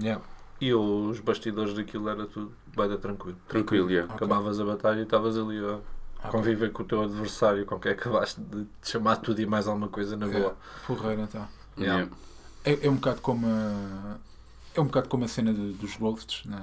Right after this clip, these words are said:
Speaker 1: na comédia e tal. Deve ser tipo por aí, né? Sabe
Speaker 2: Pois,
Speaker 1: como
Speaker 2: não
Speaker 1: é que é?
Speaker 2: sei, eu não sei como é que funciona depois lá.
Speaker 1: Eu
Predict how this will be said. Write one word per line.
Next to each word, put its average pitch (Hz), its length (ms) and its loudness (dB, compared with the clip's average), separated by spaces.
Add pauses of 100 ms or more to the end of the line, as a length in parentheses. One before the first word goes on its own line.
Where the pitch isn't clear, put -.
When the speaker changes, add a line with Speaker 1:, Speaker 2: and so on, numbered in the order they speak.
Speaker 1:
na 98 100 -8
comédia 98 420 -6
e 95 60 -10
tal. 95 260 -8 (180)
Deve 101 200 -10
ser 101 160 -8 (180)
tipo - 220 -10
por 104 100 -6
aí, 101 80 -6
né? 98 120 -14 (140)
Sabe - 120 -2
Speaker 2:
Pois, 165 180 10
Speaker 1:
como 151 100 8
Speaker 2:
não 104 60 2
Speaker 1:
é - 20 -4
que - 60 6
é? 135 60 10
Speaker 2:
sei, 127 140 8
eu 113 40 6
não 113 100 4
sei 120 200 4
como 117 200 4
é 113 60 8
que - 80 -4
funciona 120 480 4
depois 117 260 2
lá. 123 180 8
Speaker 1:
Eu 127 320 6